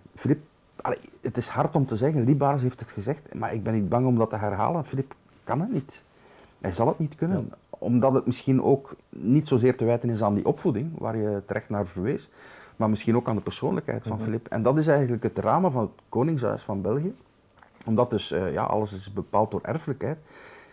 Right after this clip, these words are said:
Speaker 1: En op een bepaald moment zit je, zit je vast. Ik bedoel, door toeval eigenlijk, ja, door het feit dat Boudewijn geen kinderen kon krijgen, eh, samen met Fabiola, kom je dan eigenlijk terecht bij, eh, de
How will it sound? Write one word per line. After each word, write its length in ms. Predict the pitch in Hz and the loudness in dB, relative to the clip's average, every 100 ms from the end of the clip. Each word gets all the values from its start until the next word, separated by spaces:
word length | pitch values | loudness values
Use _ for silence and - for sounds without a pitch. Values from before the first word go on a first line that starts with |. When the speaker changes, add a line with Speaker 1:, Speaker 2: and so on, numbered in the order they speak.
| _ | _
Speaker 1:
En 140 | - 110 | 0 0
op 100 | 98 | 2
een 60 | |
bepaald 300 | 95 110 127 | 0 4 2
moment 340 | - 110 160 - | 2 0 0 -2
zit 260 | - 127 - | -4 -4 0
je, 140 | 131 | -2
zit 220 | - 117 | 0 -4
je 80 | 95 | -4
vast. 280 | 87 175 - | -2 -2 -4
Ik 260 | - - - | -20 -20 -8
bedoel, 280 | 113 110 - - _ _ _ 107 - | -4 -4 -6 -16 _ _ _ -20 -16
door 340 | - 120 113 | -4 2 2
toeval 380 | - 180 147 107 | 4 2 4 2
eigenlijk, 400 | 110 113 117 - | 0 -2 -2 -4
ja, 180 | - 113 | -2 0
door 120 | 107 | 2
het 100 | 104 | 2
feit 160 | - 113 | 2 2
dat 120 | 98 | 4
Boudewijn 340 | 107 101 104 | 4 4 2
geen 180 | 95 92 | 0 -4
kinderen 260 | 107 104 95 | -2 -2 -2
kon 160 | 95 95 | -6 -8
krijgen, 380 | 95 113 104 101 | -6 -6 -8 -12
eh, 120 | - 90 | -8 -6
samen 220 | 98 98 101 | -4 -2 -2
met 120 | 95 | -4
Fabiola, 440 | 95 87 98 151 156 - - - - - - | -4 -2 0 0 -4 -14 -20 -20 -20 -20 -10
kom 180 | - 120 | 2 4
je 60 | 120 | 6
dan 140 | 117 | 4
eigenlijk 300 | 90 117 104 | 2 0 0
terecht 400 | - 127 - 92 | 0 0 -2 -2
bij, 300 | 95 131 127 - | 4 6 6 4
eh, 0 | 107 104 95 101 | 0 0 0 0
de 80 | 92 | -2